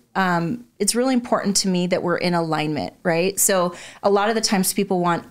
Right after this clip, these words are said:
over, like, specifics, how long do I work you, this and that. We're gonna come together. The first way is, like, we're gonna go through a discovery call. And at that point, we're gonna find out what is that match for you. You may need me for six weeks. You may need me for three months.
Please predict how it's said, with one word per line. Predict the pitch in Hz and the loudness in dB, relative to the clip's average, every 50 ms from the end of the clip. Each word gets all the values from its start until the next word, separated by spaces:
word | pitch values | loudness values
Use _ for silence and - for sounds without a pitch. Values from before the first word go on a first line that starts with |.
| - | 0
over, | 208 202 202 208 208 196 | 0 2 2 2 0 2
like, | 165 175 170 - - - | 2 0 -2 -2 -4 -4
specifics, | - - - 226 220 - 311 302 - 262 214 190 - - | -4 -2 -2 -2 -2 0 -2 0 0 0 -2 -2 -2 -2
how | - 220 226 | 0 0 2
long | 254 277 294 285 | 2 2 2 2
do | 269 247 | 2 2
I | 214 | 2
work | 202 190 185 180 - | 2 0 -2 -2 -2
you, | 185 180 | -2 -2
this | 180 226 220 - | 0 0 -2 0
and | 214 202 | 0 2
that. | 202 185 170 - - | 2 2 0 -2 -4
We're | 190 190 214 233 269 262 | -2 0 2 2 0 0
gonna | 330 330 311 277 | 0 0 -2 -2
come | - - 220 196 202 202 | -2 -2 0 0 0 0
together. | - 196 196 180 170 165 180 190 202 220 | 0 -2 0 0 0 2 2 2 2 0
The | 208 196 | 0 -2
first | 190 - 202 196 196 - - | -2 0 0 0 0 0 0
way | 196 185 185 185 | 0 0 0 0
is, | 180 180 | 0 0
like, | 180 165 160 - 185 | 0 -2 -2 -2 -2
we're | 190 196 | -2 0
gonna | 208 220 214 | 0 0 0
go | 190 185 180 | 0 -2 -2
through | 185 185 180 | 0 -2 -2
a | 165 | -2
discovery | 165 170 165 - - 165 165 165 160 170 170 | 0 0 -2 0 0 -2 -2 -2 -2 -4 -4
call. | 170 - - 170 175 185 202 214 - - - - - - - - | -4 -4 -2 0 0 0 0 -2 -4 -10 -16 -16 -16 -14 -6 -2
And | - 196 190 | 0 0 0
at | 185 - | 0 0
that | 208 196 202 202 - | -2 -2 -2 -2 -2
point, | - 196 185 180 - | 0 0 0 0 0
we're | - 185 185 185 | -2 -2 0 0
gonna | 190 185 185 180 | 0 0 0 -2
find | - - 165 160 165 165 | -2 -2 -2 0 0 0
out | 160 160 - - - | 0 0 -2 -4 -4
what | 170 165 170 160 - - - | -2 0 0 -2 -2 -2 -2
is | 175 165 160 160 | 0 0 2 2
that | - 160 151 - - | 2 0 0 0 -2
match | 156 151 147 127 - - - | -2 -2 -2 -2 -2 -4 -2
for | - 156 151 | -2 -2 -2
you. | 147 131 120 143 | 0 0 -2 0
You | 196 196 214 | 0 2 2
may | 220 226 226 220 | 2 2 2 2
need | 208 202 196 190 | 2 2 2 0
me | 196 196 196 | 0 0 0
for | 196 - 185 | 0 -2 0
six | 180 - 180 175 - - | 0 0 0 -2 -2 -2
weeks. | - 233 240 240 - - - - | -2 -2 -2 -2 -6 -10 -10 -4
You | 180 180 180 180 | -2 0 0 2
may | 175 165 165 | 2 0 0
need | 165 160 156 - | 0 -2 -2 -2
me | 160 156 156 | -4 -6 -6
for | - - 151 | -4 -6 -6
three | 151 - 151 151 - | -6 -4 -6 -6 -6
months. | - - 113 98 - - - - | -4 -4 -4 -4 -4 -2 -4 -4